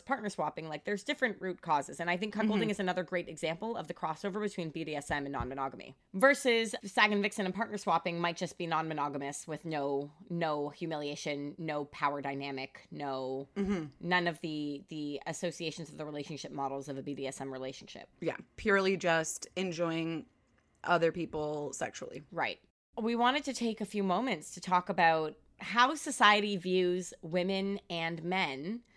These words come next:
Speaker 1: like, the women who are having sex with other people than their mer-, pa-, male partners, and the way they
Speaker 2: Mm-hmm.
Speaker 1: view the men in those relationships.
Speaker 2: Yes. And the idea that if a woman is fucking other men, then there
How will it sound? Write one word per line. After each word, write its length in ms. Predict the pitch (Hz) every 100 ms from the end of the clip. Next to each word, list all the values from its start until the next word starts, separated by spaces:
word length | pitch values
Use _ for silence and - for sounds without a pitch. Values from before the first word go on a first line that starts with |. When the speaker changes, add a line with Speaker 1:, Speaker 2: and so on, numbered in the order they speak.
| -
Speaker 1:
like, 140 | 185 180
the 80 |
women 460 | 185 175 226 196 175
who 80 | 185
are 40 |
having 160 | 180 170
sex 220 | 190 -
with 80 | -
other 140 | 175
people 200 | 165 165
than 120 | 165
their 80 | 156
mer-, 160 | 151 147
pa-, 180 | - 143
male 180 | 156 139
partners, 540 | 135 139 139 214 254 - _ _
and 120 | - 185
the 40 |
way 120 | 220
they 60 | 196
Speaker 2:
Mm-hmm. 80 | 185
Speaker 1:
view 120 | 185
the 80 | 170
men 440 | 165 185 160 139
in 160 | 139 156
those 200 | 143 151
relationships. 840 | 139 135 - 135 - - - - _ _ _ -
Speaker 2:
Yes. 460 | 170 - - - - - - -
And 160 | - 208
the 100 | 196
idea 340 | 185 175 180
that 560 | 170 180 165 160 - - _ _ _ _ _ _ -
if 380 | 190 175 165 -
a 80 | 175
woman 340 | 165 170 180
is 160 | 175 175
fucking 560 | 170 160 165 156 156 -
other 260 | 165 156 156
men, 480 | 151 151 147 143 -
then 340 | 156 160 151
there 380 | 156 151 151 151